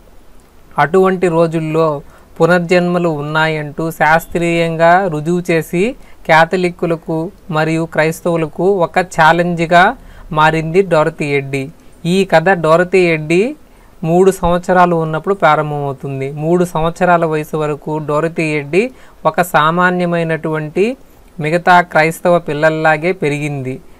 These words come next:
కానీ అక్కడే ఒక టర్నింగ్ పాయింట్ వచ్చింది. ఆ టర్నింగ్ పాయింట్ ఒకరోజు సాయంత్రం డోరతీ ఎడ్డీ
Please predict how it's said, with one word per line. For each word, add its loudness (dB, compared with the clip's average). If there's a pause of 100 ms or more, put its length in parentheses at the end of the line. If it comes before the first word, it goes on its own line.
(180)
కానీ 2 (140)
అక్కడే 0
ఒక 0 (340)
టర్నింగ్ 2
పాయింట్ 0
వచ్చింది. -8 (100)
ఆ 4
టర్నింగ్ 0
పాయింట్ -4 (600)
ఒకరోజు 0 (880)
సాయంత్రం 0
డోరతీ 0
ఎడ్డీ -2